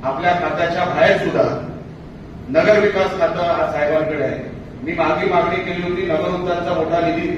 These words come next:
नगरविकास खात्याच्या माध्यमातून आम्हाला मिळू शकतो. पंचवीस पत्राचे पैसे आपल्याला मिळू शकतात,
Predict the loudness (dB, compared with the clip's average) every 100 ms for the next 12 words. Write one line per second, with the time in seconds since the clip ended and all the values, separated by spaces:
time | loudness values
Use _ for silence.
0 | -4 -8 -6 2 4 6 6 6 4 6
1 | 4 4 4 4 4 4 2 2 2 2
2 | 4 4 2 2 0 -2 -4 -6 -8 -10
3 | -12 -14 0 0 2 0 0 2 4 2
4 | 2 2 2 4 4 4 4 4 2 -2
5 | -4 -4 -4